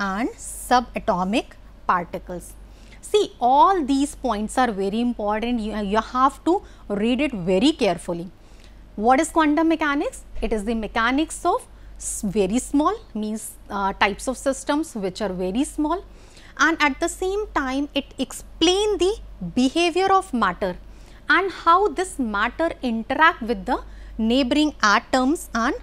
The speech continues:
subatomic particles. So all of these things actually you are going to study, and you study in quantum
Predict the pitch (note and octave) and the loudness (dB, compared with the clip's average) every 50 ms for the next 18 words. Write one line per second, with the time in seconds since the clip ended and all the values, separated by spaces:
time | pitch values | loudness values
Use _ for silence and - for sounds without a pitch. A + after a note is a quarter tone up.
0 | - - - - - - - A3+ G3 F#3+ G3+ F#3+ - G3+ F#3 F#3 F#3+ F#3+ F3+ - | -12 -18 -18 -18 -16 -8 -4 -4 -2 -2 -4 -4 -4 -4 -4 -4 -6 -10 -12 -6
1 | - G3+ F3+ F#3 F#3 - A3+ - C4 C4+ C#4 - - - D#4 D4+ - - - G#3 | -4 -4 -4 -4 -6 -8 -8 -4 -4 -4 -4 -6 -6 -6 -6 -6 -6 -4 -4 -2
2 | A3+ C4 D4+ E4+ E4 F4+ F4 C#4+ G#3 F3+ F3 G#3 F#3+ G3+ - - - - A3+ G3+ | 0 0 0 0 0 0 -2 -2 -4 -8 -6 -6 -6 -6 -10 -12 -10 -8 -8 -8
3 | G3+ - - G3 F3 E3 - - - A#3+ C4 G#4 C#5+ - - - - - - - | -6 -4 -2 -2 -2 -2 -6 -6 -4 -2 -2 -2 -4 -6 -12 -20 -20 -20 -20 -20
4 | - - - - - - - G#3 A3+ D4 E4 E4 G3+ F#3+ B3 G3+ G#3 G3+ G#3 G3+ | -20 -20 -20 -20 -18 -10 -4 0 2 4 6 6 4 4 2 -2 -2 -4 -4 -4
5 | - A#3+ A#3+ - - - - B3 G#3+ G3+ G3+ B3+ C4+ C#4+ - - A3+ G3+ G3 G3 | -4 -4 -4 -4 -6 -2 0 0 0 0 0 -2 -2 -2 -2 -4 -6 -4 -4 -6
6 | F#3+ F#3+ G3+ G3+ G3 - - - - C#4 C#4+ C#4 D#4 D#4 D#4+ D#4+ - B3 C#4 G4 | -6 -6 -6 -6 -6 -8 -4 2 4 4 4 4 4 2 0 0 -2 -4 -4 -4
7 | A#4+ - - - - - A3+ F#3+ F3+ F3+ F3+ - C4+ G#4+ | -4 -8 -18 -20 -12 -4 -4 -4 -2 -4 -4 -4 -4 -4